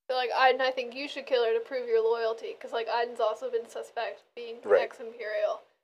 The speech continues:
Speaker 1: Of course, that puts Aiden in a <laughs> horrible place.
Speaker 2: Mm-hmm.
Speaker 1: Um,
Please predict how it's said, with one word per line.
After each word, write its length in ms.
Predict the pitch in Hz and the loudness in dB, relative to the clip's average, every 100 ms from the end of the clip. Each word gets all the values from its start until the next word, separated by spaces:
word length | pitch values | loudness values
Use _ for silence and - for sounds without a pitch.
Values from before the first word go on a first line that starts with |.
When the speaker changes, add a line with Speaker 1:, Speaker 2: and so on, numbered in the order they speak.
| _ _ _ | _ _ _
Speaker 1:
Of 100 | 269 | -12
course, 280 | - 359 330 | 0 0 4
that 180 | 277 262 | 4 4
puts 160 | 254 - | 2 2
Aiden 300 | 247 226 214 | 2 0 -2
in 100 | 214 | -12
a 40 | |
<laughs> 40 | 247 | -6
horrible 400 | 262 302 262 - | -4 -4 -4 -4
place. 500 | - - - - - | -8 -18 -18 -18 -8
Speaker 2:
Mm-hmm. 340 | 117 87 90 98 _ _ _ _ _ _ _ _ _ 269 | -6 -6 -8 -12 _ _ _ _ _ _ _ _ _ 2
Speaker 1:
Um, 460 | 240 220 208 226 | 2 2 -2 -10